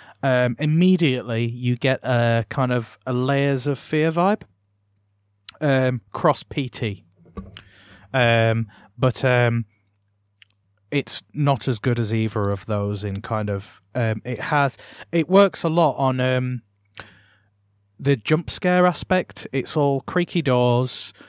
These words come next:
and doors slamming and things being thrown at windows. It's, so, like, within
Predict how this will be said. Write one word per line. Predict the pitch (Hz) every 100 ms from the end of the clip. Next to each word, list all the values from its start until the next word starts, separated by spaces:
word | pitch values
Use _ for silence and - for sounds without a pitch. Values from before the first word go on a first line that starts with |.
| - _
and | 127 120 117 117 117 - -
doors | 143 139
slamming | - 131 120 120 117 113
and | - 117
things | - 131 117
being | 120 117
thrown | - 117 113
at | 113
windows. | 123 117 113 104 104 -
It's, | 247 - - _ - _ _ -
so, | - 151
like, | 139 131
within | 147 165 165 160